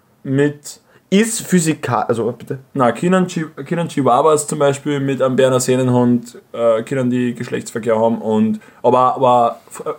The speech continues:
Speaker 1: fruchtbringenden Geschlechtsverkehr haben und nach-, Nachfahren zeugen?
Speaker 2: Äh, kann ich das sagen, weil
Speaker 1: Nachkommen, Nachfahren, das ist das falsche Wort.
Speaker 2: Äh, kann ich das sagen, weil ich, äh, B U gehabt hab tatsächlich in der, in der Schule.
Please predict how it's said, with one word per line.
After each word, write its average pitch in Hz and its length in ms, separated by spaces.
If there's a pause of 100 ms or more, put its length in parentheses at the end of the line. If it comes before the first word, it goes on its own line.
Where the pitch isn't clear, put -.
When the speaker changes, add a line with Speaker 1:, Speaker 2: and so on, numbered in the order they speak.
Speaker 1:
fruchtbringenden 147 1300
Geschlechtsverkehr 110 540
haben 117 140
und 107 80
nach-, 95 280
Nachfahren 107 380
zeugen? - 300 (200)
Speaker 2:
Äh, 101 760
kann 110 200
ich 127 60
das 127 160
sagen, 110 540
weil 95 280
Speaker 1:
Nachkommen, 107 460
Nachfahren, - 320
das - 100
ist - 60
das 170 60
falsche - 260
Wort. - 120 (260)
Speaker 2:
Äh, 101 440
kann 107 220
ich 123 40
das 127 160
sagen, 107 400
weil 90 260
ich, 127 340 (120)
äh, 87 340 (140)
B - 80
U 185 140
gehabt - 280
hab - 120
tatsächlich 87 300
in 82 80
der, 78 220
in 87 480
der 90 60
Schule. 110 320